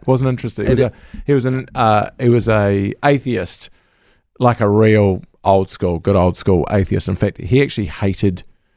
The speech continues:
Speaker 1: religion with a passion,
Speaker 2: Yeah, he
Speaker 1: which
Speaker 2: was
Speaker 1: was
Speaker 2: caught,
Speaker 1: very
Speaker 2: he was
Speaker 1: problematic.
Speaker 2: caught urinating on crosses. That was one of the things that happened to him. We got, he got shipped off to prison because they, they caught him in a room with about five or six prostitutes,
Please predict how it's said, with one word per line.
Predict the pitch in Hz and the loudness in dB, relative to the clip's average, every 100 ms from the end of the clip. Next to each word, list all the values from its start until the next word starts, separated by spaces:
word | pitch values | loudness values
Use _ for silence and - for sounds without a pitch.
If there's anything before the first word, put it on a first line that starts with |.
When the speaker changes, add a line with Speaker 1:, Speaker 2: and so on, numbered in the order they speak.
| _ _ - | _ _ -2
Speaker 1:
religion | 107 101 101 95 | 2 2 2 0
with | 98 92 | 2 2
a | 90 | 0
passion, | - - 104 98 - 78 73 - | -4 -6 0 0 0 -4 -4 -8
Speaker 2:
Yeah, | 92 82 | -6 -6
he | 85 | -2
Speaker 1:
which | 104 123 | 0 2
Speaker 2:
was | |
Speaker 1:
was | |
Speaker 2:
caught, | 135 135 | 2 2
Speaker 1:
very | 131 123 | 4 2
Speaker 2:
he | 107 | 0
was | 107 87 | -2 0
Speaker 1:
problematic. | 107 127 - | 0 0 0
Speaker 2:
caught | |
urinating | 101 98 95 92 87 | -2 -2 -4 -6 -6
on | 82 | -4
crosses. | 92 87 85 76 | -4 -4 -6 -6
That | 85 | -6
was | 80 | -4
one | 95 85 | -4 -4
of | |
the | 78 | -6
things | 87 87 76 | -6 -6 -4
that | 82 | -6
happened | 87 85 85 | -6 -8 -6
to | 87 | -6
him. | 82 | -6
We | 82 | -6
got, | 85 - - - - - _ | -6 -8 -14 -20 -20 -20 _
he | 92 | -4
got | 85 82 | -2 -4
shipped | - - | -6 -2
off | 90 82 - | -2 -2 -8
to | |
prison | - 98 85 85 | -6 -4 -2 -4
because | 82 87 76 | -6 -8 -4
they, | 87 | -4
they | 85 85 | -4 -4
caught | 101 92 | 0 0
him | |
in | 82 | 0
a | 85 | -2
room | 90 87 | -2 -2
with | 85 - | -4 -4
about | 73 60 - - | -6 -6 -10 -14
five | - 90 | -4 -4
or | 80 | -2
six | - - | -6 -8
prostitutes, | - 90 - - 87 - | -6 -6 -6 -6 -6 -6